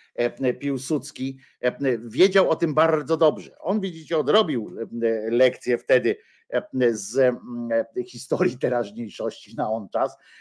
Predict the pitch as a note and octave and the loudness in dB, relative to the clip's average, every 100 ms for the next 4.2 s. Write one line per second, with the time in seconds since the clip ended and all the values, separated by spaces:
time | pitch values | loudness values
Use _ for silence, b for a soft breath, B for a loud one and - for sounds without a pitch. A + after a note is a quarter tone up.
0 | B A#2+ A#2+ C#3+ C3+ - D#3 C#3+ - _ | B -4 -2 -2 -2 -2 -4 -4 -8 _
1 | - B2 C#3+ C3+ - D#3 D#3 D3+ D3 C#3 | -6 -4 -4 -6 -4 -6 -6 -10 -10 -4
2 | D3 C#3+ D#3 E3 A#3 B3+ G3+ - F#2 _ | -2 -2 -2 -2 -2 -2 -4 -8 -20 _
3 | _ b b - B2+ B2+ C#3+ - D3 D3+ | _ b b 0 0 0 -6 -2 0 4
4 | C#3+ - | 4 0